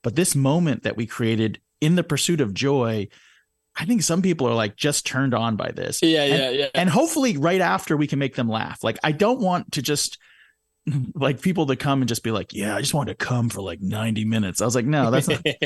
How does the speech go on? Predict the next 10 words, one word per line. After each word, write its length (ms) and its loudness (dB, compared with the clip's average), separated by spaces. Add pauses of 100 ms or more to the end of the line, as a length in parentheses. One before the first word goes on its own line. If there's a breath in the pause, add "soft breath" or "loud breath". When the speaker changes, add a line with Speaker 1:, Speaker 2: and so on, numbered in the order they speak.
(200)
Speaker 2:
<laughs> 460 -2
Speaker 1:
But, 160 2
uh, 180 2
what 260 0
is 160 0
your, 280 0
like, 240 -4
relationship 680 -2
with 120 -4
sexuality 960 -2